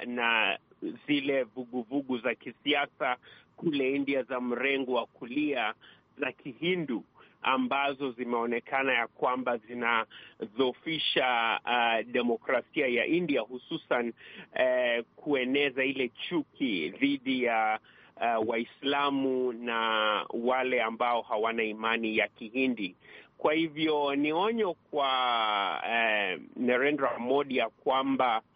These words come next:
eh, w-, hapa Marekani, eh, ni kama umaarufu wa India kwa kiwango fulani umeanza kudorora kwa sababu ya itikadi, itikadi kali hizi za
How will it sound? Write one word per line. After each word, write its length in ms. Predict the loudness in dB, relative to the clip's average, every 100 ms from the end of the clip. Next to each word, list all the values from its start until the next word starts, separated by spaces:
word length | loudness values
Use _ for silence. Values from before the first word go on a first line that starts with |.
| _ -20 -20 -8 -2
eh, 520 | 2 2 2 0 -2 _
w-, 400 | -10 -8 -4 -6 -6 -4 -2
hapa 200 | 0 2
Marekani, 840 | 2 2 0 -2 0 2 0 -2 -10 _ _ -4
eh, 360 | 0 4 4 2
ni 120 | 0
kama 680 | -2 -2 0 2 4 4 2
umaarufu 800 | 2 0 2 2 2 0 -2 -2
wa 160 | 2 2
India 440 | 2 2 2 0
kwa 200 | 0 -4
kiwango 440 | -2 -2 -2 -2 -8 -8
fulani 720 | -2 0 2 2 2 2 0 -4 -14 -4
umeanza 500 | 0 2 2 0 -2
kudorora 920 | -4 -2 0 2 2 0 0 0 -2 -6 -20 _ _ -4
kwa 120 | -2
sababu 840 | -2 -2 0 0 0 0 2 0 -2
ya 540 | -2 0 2 2 0
itikadi, 680 | -4 -10 -8 -2 -2 -2 -6
itikadi 460 | -6 -2 -2 0 -4
kali 420 | -2 0 0 0
hizi 340 | 0 0 -2
za 280 | 0 2